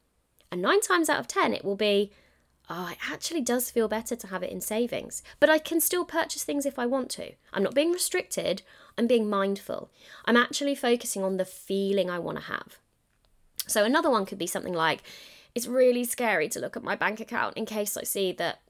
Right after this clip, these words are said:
there's less there than I expected there to be." So then you don't check, you don't look,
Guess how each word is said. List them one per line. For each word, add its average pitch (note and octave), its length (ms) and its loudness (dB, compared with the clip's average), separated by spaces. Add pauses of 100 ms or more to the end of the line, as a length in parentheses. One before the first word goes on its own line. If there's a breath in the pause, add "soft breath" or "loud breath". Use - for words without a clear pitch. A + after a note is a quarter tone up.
there's F#3 180 0
less G3 240 0
there E3+ 200 -2
than E3 140 -6
I E3 100 -2
expected - 460 -6
there - 140 -8
to - 100 -8
be." - 240 -14 (460 loud breath)
So G#3+ 140 2
then F#3+ 260 2
you F#3+ 80 -4
don't B3+ 200 0
check, - 380 -6 (240 loud breath)
you G3+ 140 -2
don't G#3 180 4
look, - 460 0